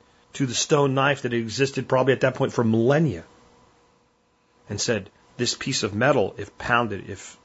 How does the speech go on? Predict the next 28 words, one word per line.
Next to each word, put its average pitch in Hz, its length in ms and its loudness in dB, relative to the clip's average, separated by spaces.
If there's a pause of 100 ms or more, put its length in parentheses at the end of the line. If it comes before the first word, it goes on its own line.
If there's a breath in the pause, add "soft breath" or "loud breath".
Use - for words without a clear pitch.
(400)
changed 123 560 -2
in 98 100 -6
form, 101 500 0 (500 soft breath)
can 120 80 -6
become 120 240 0
a 104 60 0
better, 113 340 2
stronger 117 680 0 (380)
blade." 90 420 -10 (1600)
And 127 100 0
then 135 120 2
somewhere 135 420 4
along 127 380 0
the 117 80 -6
line, 143 300 0
somebody 123 280 -4
said, 107 240 -2
"Hey, 180 300 0 (880)
look 120 160 2
at 127 60 4
all 123 140 4
this 135 200 0
grass. 165 640 -4 (560)
We 107 80 -4
need 101 140 -4
to - 60 -10
cut 247 280 4
it." - 160 -6